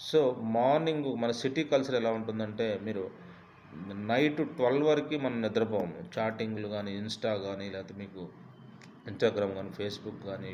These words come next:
YouTube కానీ, ఇవన్నీ చూసుకుంటూ so మన టైమ్ స్పెండ్ చేసేస్తూ ఉంటాం. But మార్నింగ్ లెగవాలంటే చాలా కష్టం అనమాట. దయచేసి గుర్తుపెట్టుకోండి, న్యూ ఇయర్లో ఎవరైనా నేను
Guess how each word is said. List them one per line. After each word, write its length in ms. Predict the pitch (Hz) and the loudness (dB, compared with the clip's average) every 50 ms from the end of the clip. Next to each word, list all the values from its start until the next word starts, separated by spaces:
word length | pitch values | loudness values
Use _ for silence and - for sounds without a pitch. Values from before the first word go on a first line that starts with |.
| 92 98 | -8 -8
YouTube 340 | 101 101 113 110 98 98 98 | -8 -6 -6 -6 -6 -6 -8
కానీ, 140 | 95 95 | -8 -8
ఇవన్నీ 200 | 95 95 98 98 98 - 104 | -8 -8 -8 -8 -8 -8 -8
చూసుకుంటూ 680 | 92 - - - 104 101 - - - 135 143 151 147 - - - - - - - - - - - - - - - | -8 -6 -6 -4 -4 -4 -4 0 2 4 4 4 4 0 -4 -10 -14 -16 -18 -18 -20 -20 -20 -20 -20 -20 -14 -10
so 400 | - - - - 147 135 131 123 | -8 -6 0 4 6 6 6 6
మన 140 | 123 117 113 | 6 2 0
టైమ్ 300 | 104 - 113 113 120 117 | 2 4 4 4 4 4
స్పెండ్ 280 | 117 - 117 110 110 107 | 2 0 0 0 2 0
చేసేస్తూ 380 | 98 - 101 90 - - 92 | 0 0 -2 -4 -2 -4 -4
ఉంటాం. 460 | 87 85 85 87 85 85 87 - - | -4 -4 -4 -6 -6 -6 -6 -4 2
But 340 | 120 127 127 - 123 110 90 87 95 | 2 2 4 4 0 0 0 -2 -2
మార్నింగ్ 420 | 101 107 113 123 139 143 143 139 | 2 4 4 4 4 4 2 2
లెగవాలంటే 600 | 127 113 110 110 113 117 117 113 110 107 104 113 101 - - | 4 4 4 4 4 4 4 4 2 2 0 -2 -2 -2 -4
చాలా 240 | 90 87 98 107 113 | -2 0 2 4 4
కష్టం 360 | 110 110 107 - - - 95 | 2 2 -4 -6 -6 -6 -6
అనమాట. 340 | 85 82 80 80 - - - | -8 -8 -8 -10 -12 -12 -12
దయచేసి 640 | - 85 90 98 98 98 - 107 95 - - 95 90 | -10 -6 -4 -4 -4 -4 -6 -8 -8 -8 -8 -10 -10
గుర్తుపెట్టుకోండి, 720 | 87 - 90 87 - - - 87 85 85 90 120 135 135 - - - - - - - - - 101 | -8 -8 -8 -8 -8 -8 -8 -8 -8 -4 -4 -4 -4 -4 -6 -10 -14 -16 -16 -16 -18 -14 -10 -6
న్యూ 260 | 98 101 110 131 147 | 0 4 6 8 8
ఇయర్లో 480 | 151 151 147 143 127 120 120 120 117 | 8 10 8 8 8 8 8 8 8
ఎవరైనా 680 | 104 101 101 101 107 123 131 127 127 120 120 117 117 117 | 8 6 4 4 6 8 8 8 6 6 4 2 0 0
నేను 340 | 113 107 104 104 101 101 98 | 0 0 -2 -4 -4 -6 -6